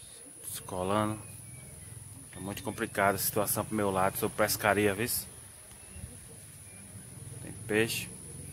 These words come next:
O rapaz que tava comigo foi-se embora, pegou mais. Fui pra casa almoçar, tô retornando. Visual desse aí, tem peixe que só.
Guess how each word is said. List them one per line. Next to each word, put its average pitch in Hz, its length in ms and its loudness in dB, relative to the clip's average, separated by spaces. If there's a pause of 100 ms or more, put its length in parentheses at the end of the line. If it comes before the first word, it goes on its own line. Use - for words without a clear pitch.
(240)
O - 60 -12
rapaz - 320 6
que - 60 -10
tava 113 180 10
comigo 107 260 4
foi-se 120 260 2
embora, 117 280 8
pegou 107 320 6
mais. 110 480 8 (600)
Fui - 120 -4
pra 139 160 10
casa 127 220 10
almoçar, 123 480 8
tô 131 100 -2
retornando. 113 640 0 (1040)
Visual 107 460 8
desse 110 280 4
aí, 107 140 4
tem 113 220 2
peixe - 400 4
que - 100 -2
só. 120 320 6